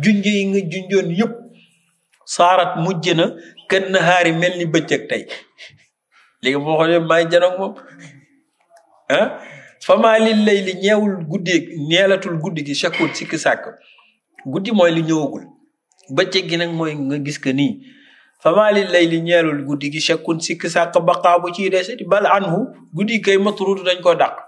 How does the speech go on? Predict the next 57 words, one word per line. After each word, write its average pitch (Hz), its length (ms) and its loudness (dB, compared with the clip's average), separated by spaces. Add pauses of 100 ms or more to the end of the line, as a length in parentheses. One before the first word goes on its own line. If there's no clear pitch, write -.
Léegi 202 300 -2
lépp 269 220 4
maa 208 120 2
ngi 170 60 -4
koy 165 160 0
gis 135 140 -14
nii. 208 160 -14 (400)
Loo 214 260 4
ma 214 80 6
doon 185 200 4
wax. - 160 0 (920)
Xam 160 140 -2
nga 175 100 0
nag 175 180 0
koo 170 100 4
xam 156 140 0
ne 156 60 -8
da 151 60 0
nga 147 120 0
jommi, 139 320 -4
te 147 140 -8
ki 160 120 -6
la 160 160 -2
jommal 147 340 0
mu 139 100 -8
ngi 147 100 -12
ci 170 100 -4
bàmmeel. 139 380 0 (1300)
Yow 147 100 2
da 190 100 2
ngay 214 120 2
mujj 196 220 0
a 175 40 -2
toog 175 260 0
ci - 60 -8
bàmmeel 175 380 2
bi 165 80 -2
di 170 100 -4
xool 175 280 0
rek, 190 180 -10
donc 147 220 -20 (140)
man 151 140 -12
di 160 140 -10
jaaxal 165 280 2
nga 175 140 -6
ma. - 80 -10 (960)
Loo 226 300 6
ma 226 140 6
waxoon 160 360 4
yow, 139 140 -2
Seydi 131 280 -6
Hadj 110 260 -8
Malick, 104 220 -8
teg 131 180 -10
naa 101 180 -6
ci 92 100 -18
bët. 87 140 -16